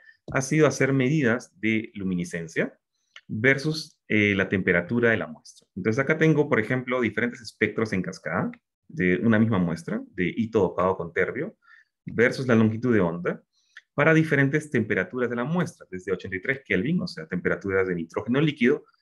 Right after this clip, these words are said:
hasta quinientos treinta y tres Kelvin, que es alrededor de trescientos grados Celsius.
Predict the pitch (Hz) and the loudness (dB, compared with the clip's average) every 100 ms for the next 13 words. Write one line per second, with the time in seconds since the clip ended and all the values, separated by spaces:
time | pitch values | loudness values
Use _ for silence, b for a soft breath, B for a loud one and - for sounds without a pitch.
0 | b _ 139 139 143 143 107 107 - - | b _ -4 -2 0 0 2 2 0 -4
1 | 90 90 - 87 - 147 95 87 80 - | -4 -2 -4 -4 0 2 2 -2 -6 -6
2 | 92 90 92 92 - 92 87 - 78 78 | -4 0 -2 -4 -12 -10 -10 -6 -6 -6
3 | - 82 - - - | -4 -4 -4 -20 -20